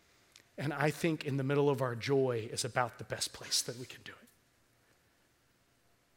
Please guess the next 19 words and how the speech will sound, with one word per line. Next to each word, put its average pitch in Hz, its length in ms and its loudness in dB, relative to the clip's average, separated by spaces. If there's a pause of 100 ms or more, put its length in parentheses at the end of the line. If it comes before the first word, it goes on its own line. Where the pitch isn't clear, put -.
(840)
So - 120 -2
maybe 165 220 6
just, 156 320 4
just 170 220 4
to 160 60 0
wrap 147 240 2
up 160 120 2 (720)
kind 151 180 4
of 143 60 0
the 143 80 2
series 170 400 4
as 135 100 0
a 139 60 -2
whole, 131 320 -2 (1300)
your 196 540 4 (680)
joy 123 480 2 (2250)
is 160 180 0
a 151 40 0
place, - 760 2